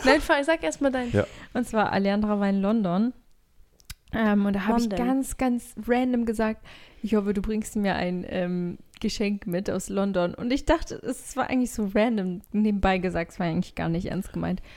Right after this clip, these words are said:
Speaker 3: Auf jeden Fall ist Alejandra nach Hause gekommen und sie hat mir einen Schlüsselanhänger aus London
Speaker 2: Das meine ich aber
Speaker 1: Luca,
Speaker 2: so
Speaker 1: hab ich auch einen mitgebracht.
Speaker 3: Ja.
Speaker 2: Und das, das erinnert mich immer voll an mich. So kleine Sachen merkst du dir.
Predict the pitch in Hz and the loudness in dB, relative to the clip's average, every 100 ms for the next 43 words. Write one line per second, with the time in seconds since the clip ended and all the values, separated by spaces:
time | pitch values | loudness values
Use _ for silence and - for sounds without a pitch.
0 | - - - 240 - 240 - 240 240 - | -20 -14 -6 -4 -2 -4 -2 -4 -4 -6
1 | 208 202 196 208 202 214 220 247 226 202 | -4 -4 -4 -4 -6 -6 -4 -4 -4 -4
2 | 190 202 202 226 285 - - - - - | -4 -2 -2 -4 -8 -16 -20 -20 -12 -4
3 | 220 214 202 196 - 190 208 202 202 - | -2 -2 -4 -8 -10 -4 -2 -4 -6 -10
4 | - - - 185 - - - - - - | -14 -14 -14 -14 -14 -18 -20 -20 -20 -20
5 | - - - 104 - 120 110 110 101 95 | -20 -18 -8 -4 2 2 2 2 2 0
6 | 95 - _ _ - 220 233 330 349 339 | -2 -14 _ _ -4 0 4 6 6 4
7 | - 359 302 226 208 - 202 208 - - | 2 4 2 2 0 -6 -8 -8 -12 -20
8 | - 247 226 214 226 - 107 110 117 113 | -20 -14 -10 -10 -4 -2 -2 -2 -2 2
9 | 123 101 107 113 104 104 101 101 101 - | 2 2 0 0 0 2 2 2 0 -2
10 | 98 - 120 127 110 107 - 107 104 98 | -4 0 2 2 0 0 0 0 2 4
11 | 107 - - 90 90 80 101 | 2 0 -2 0 2 2 0